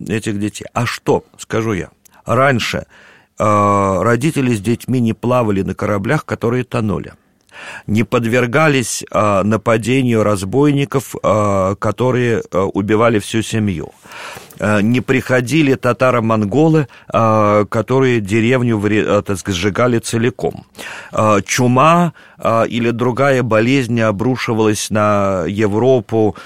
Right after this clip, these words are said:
э, там, Русь, э, Византию, арабские государства,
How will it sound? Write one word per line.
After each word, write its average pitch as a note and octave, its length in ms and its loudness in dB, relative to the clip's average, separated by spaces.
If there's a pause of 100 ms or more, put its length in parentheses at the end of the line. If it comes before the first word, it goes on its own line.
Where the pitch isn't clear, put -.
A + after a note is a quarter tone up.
(120)
э, G2 680 0
там, F2 380 -2
Русь, G#2+ 540 0
э, F#2 180 -2
Византию, G#2 840 0
арабские G2+ 540 0
государства, G#2 800 0